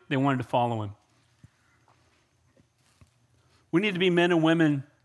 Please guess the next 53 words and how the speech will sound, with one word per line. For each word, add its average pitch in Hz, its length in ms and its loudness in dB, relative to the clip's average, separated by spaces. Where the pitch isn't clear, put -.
We 208 100 0
don't 247 80 2
want 208 100 0
people 196 220 0
following 175 580 2
us 156 300 0
in 139 80 0
a 131 60 0
sense. 135 460 -4
We 156 100 -2
want 170 120 2
them 151 180 -2
following 160 440 2
the 135 80 -2
Lord, 143 380 0
but 143 80 -4
we 156 80 2
want 185 180 2
to 151 40 4
lead 147 300 2
them 131 240 -2
to 147 180 0
the 120 100 -6
Lord. 104 340 -8
Amen? 143 340 -2
We 156 60 0
want 175 100 4
to 175 40 -2
be 185 100 4
a 160 60 2
Christ-like 160 600 0
example 135 420 -4
to 123 80 -4
them. 113 180 -4
So 202 240 0
in 202 80 -4
closing, 151 540 0
the 139 80 -4
battle 196 300 4
belongs 190 460 2
to - 40 -8
the 185 80 0
Lord. 175 340 2
First 196 200 -2
of 220 60 -4
all, 196 120 4
God 185 300 2
is 165 120 -2
always 185 460 2
faithful 185 340 0
to 185 140 -2
his 160 120 -4
promises. 170 680 -4